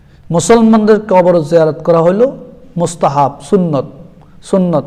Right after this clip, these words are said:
আল্লাহ রাসূল মুহাম্মদ রাসূলুল্লাহ সাল্লাল্লাহু আলাইহি ওয়াসাল্লাম বরাত রজনীতে তিনি জান্নাতুল বাকিতে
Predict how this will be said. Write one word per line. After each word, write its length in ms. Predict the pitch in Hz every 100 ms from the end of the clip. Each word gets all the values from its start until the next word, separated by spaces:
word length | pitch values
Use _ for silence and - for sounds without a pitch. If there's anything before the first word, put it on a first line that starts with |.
| -
আল্লাহ 220 | 185 202
রাসূল 220 | 185 226
মুহাম্মদ 560 | 190 180 214 202 185 175
রাসূলুল্লাহ 500 | 170 - 156 165 233 - - - -
সাল্লাল্লাহু 760 | - 214 208 208 202 226 220
আলাইহি 180 | 214 202
ওয়াসাল্লাম 600 | 185 - 175 165 175 214 - - - -
বরাত 480 | 156 175 220 269 -
রজনীতে 800 | 202 190 175 165 147 139 120 - - - - - - -
তিনি 460 | 165 180 160 - - - - - - - - - - - - _ _
জান্নাতুল 520 | 151 185 185 180 180 170
বাকিতে 640 | 170 175 175 208 185 139